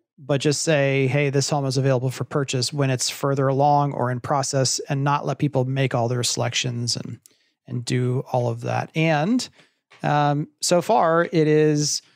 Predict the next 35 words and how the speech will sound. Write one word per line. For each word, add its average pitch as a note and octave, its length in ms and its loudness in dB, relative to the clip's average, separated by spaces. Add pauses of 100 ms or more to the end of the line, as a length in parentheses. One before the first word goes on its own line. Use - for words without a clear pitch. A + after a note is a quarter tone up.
(500)
uh, C3+ 180 -6
seventy-five E3+ 1400 0
percent A#3 500 0
of - 220 2
you, C#4 260 4
it G#3+ 60 2
looks F3+ 240 0
like, - 160 0
are E3 80 0
saying D#3+ 520 0
you're D#3+ 120 2
gonna F3 120 -2
do E3 100 2
some G#3 280 0
form F#3+ 220 2
of D#3 120 0
inventory. C#3+ 560 0
So - 140 -2
you're D3+ 140 4
not D#3 340 0
going D3+ 240 0
to C#3 80 0
say, B2 520 0 (560)
"Here's D#3+ 300 2
twenty-four D3+ 540 0
home C#3 180 0
sites, B2 560 -2 (400)
first D3 260 0
come, D3 160 0
first C3+ 260 -2
serve, C3 400 0 (100)
pick D#3 240 -2
everything." A#2+ 560 -6 (140)
Only, C#3+ 560 2 (640)
um, B2 360 -2